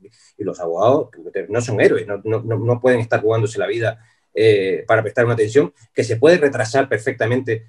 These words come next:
a un momento en el que desapa-, en el que ya haya garantía sanitaria. Eh,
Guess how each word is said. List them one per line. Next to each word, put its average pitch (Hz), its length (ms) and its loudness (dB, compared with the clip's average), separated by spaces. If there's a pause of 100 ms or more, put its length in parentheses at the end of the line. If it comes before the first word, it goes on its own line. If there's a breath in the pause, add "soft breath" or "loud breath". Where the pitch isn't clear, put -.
(140)
a 110 100 0
un 117 100 0
momento 117 260 -2
en 113 60 0
el 107 80 -2
que 110 100 2
desapa-, 107 380 -2
en 113 300 -4
el 107 80 -4
que 110 120 -6
ya 131 140 4
haya 123 180 4
garantía 107 400 -2
sanitaria. 107 640 -4 (460)
Eh, 107 640 -4